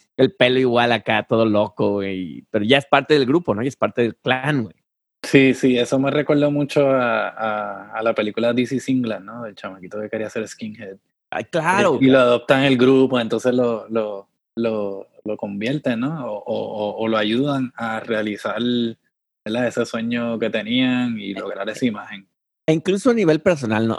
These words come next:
Speaker 1: digo, seguro a ti te pasó, güey. O sea, si tú, si tú querías estar en el grupo de los punks cool, güey, pues no te ibas a ir vestido, este, de otra forma, electrónico, güey. Te ibas a, a hacer tu look, te i-, ibas a pensar muy bien tu vestuario, güey.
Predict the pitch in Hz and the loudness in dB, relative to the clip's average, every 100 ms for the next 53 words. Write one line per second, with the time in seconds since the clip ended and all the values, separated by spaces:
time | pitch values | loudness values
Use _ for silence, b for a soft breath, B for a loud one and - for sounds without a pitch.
0 | 92 92 98 90 90 110 131 139 131 127 | -2 -2 0 0 0 4 4 4 0 -4
1 | - 110 - 165 147 95 - 113 104 98 | -6 -10 -2 0 0 -2 -2 0 0 -4
2 | _ _ _ 104 - 127 131 - 117 123 | _ _ _ -10 -2 0 0 -2 -4 -4
3 | 113 139 127 - 123 131 127 110 110 113 | 0 0 2 2 2 2 0 0 0 2
4 | 127 113 101 98 - - 110 - - - | 2 2 2 -4 -2 0 0 -2 -8 2
5 | 123 117 110 120 175 - _ 113 101 101 | 4 6 2 0 -6 -12 _ -8 -6 -8
6 | - 95 110 117 131 151 143 131 127 117 | -10 -6 -2 0 0 2 0 2 2 0
7 | - 113 113 110 101 95 92 90 87 85 | 0 0 2 2 0 -2 -4 -6 -8 -8
8 | 80 67 69 82 - - 87 80 98 107 | -8 -10 -12 -14 -14 -10 -10 -6 -2 -2
9 | - 107 95 107 104 101 98 95 123 135 | 0 -2 0 0 0 2 0 2 2 4
10 | 123 - 80 82 - 98 110 101 95 92 | 0 -4 -10 -10 -4 -2 0 -2 -2 -6
11 | 90 95 - 101 110 107 98 123 120 123 | -8 -10 -6 -2 0 0 0 2 4 6
12 | 120 110 110 98 - 101 110 117 123 120 | 4 2 -4 -4 -4 -8 -2 2 2 0
13 | 117 107 110 117 113 113 110 113 107 - | -4 0 0 2 2 0 2 2 0 0
14 | 120 113 113 110 110 107 107 | 2 2 2 0 0 -2 -4